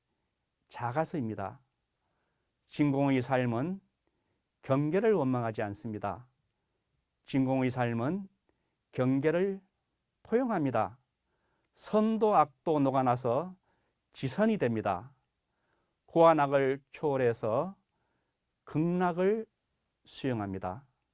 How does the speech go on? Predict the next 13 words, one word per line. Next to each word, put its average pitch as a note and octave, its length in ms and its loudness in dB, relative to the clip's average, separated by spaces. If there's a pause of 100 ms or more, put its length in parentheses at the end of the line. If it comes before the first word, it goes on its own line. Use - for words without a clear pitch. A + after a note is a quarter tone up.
(1600)
"나는 D#3+ 260 6
세상을 D#3 480 2
선하게 C#4+ 460 2
만들고 E3 340 2
싶다"라는 - 1800 -2
생각을 C#3+ 400 0
가진 B2+ 260 -4
사람은 B2+ 560 -4 (600)
세상을 B2+ 720 -2
선하게 A3+ 460 -4
만드는 C#3 320 -2
사람이 A2+ 340 -4
아니라 G2 420 -6